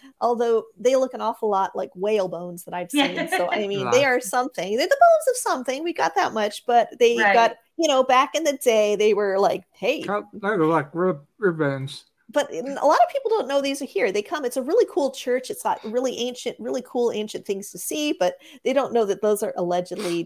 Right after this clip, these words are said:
Speaker 1: dinosaur, I mean, not dinosaur bone, um, <laughs> dragon bones. So that's kind of fun.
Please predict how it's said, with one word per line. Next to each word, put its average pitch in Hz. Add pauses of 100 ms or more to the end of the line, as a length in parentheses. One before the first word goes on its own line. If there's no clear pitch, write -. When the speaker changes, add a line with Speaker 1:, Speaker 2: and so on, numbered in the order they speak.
Speaker 1:
dinosaur, 180
I 214
mean, 202
not -
dinosaur 170
bone, 175
um, 180 (180)
<laughs> -
dragon 277 (140)
bones. 247
So 240
that's 208
kind 190
of 180
fun. -